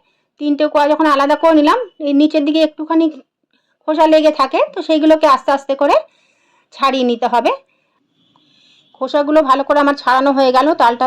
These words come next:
থেকে। এবার আমি এই তালের কোয়াগুলো একটুখানি জল দিয়ে ভিজিয়ে নেব।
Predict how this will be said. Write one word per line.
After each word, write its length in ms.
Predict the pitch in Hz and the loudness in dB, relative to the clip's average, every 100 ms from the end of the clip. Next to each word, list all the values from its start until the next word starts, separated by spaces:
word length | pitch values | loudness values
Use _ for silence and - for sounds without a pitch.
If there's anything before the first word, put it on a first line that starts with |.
| 254 | -6
থেকে। 180 | 277 453 523 _ _ - | -6 -6 -8 _ _ -4
এবার 260 | 254 285 254 | 0 2 2
আমি 160 | 254 370 605 _ _ _ - | 2 0 -2 _ _ _ -10
এই 160 | 233 247 240 | -6 -6 -2
তালের 260 | 220 240 240 | 0 0 -2
কোয়াগুলো 380 | 254 233 240 359 508 | 0 0 2 2 2
একটুখানি 360 | - 269 254 285 480 311 208 | 0 -2 0 0 0 -2 0
জল 180 | 233 220 214 | 2 2 0
দিয়ে 140 | 262 427 240 | -2 0 0
ভিজিয়ে 300 | 226 226 175 | -2 -2 -4
নেব। 120 | 175 | -6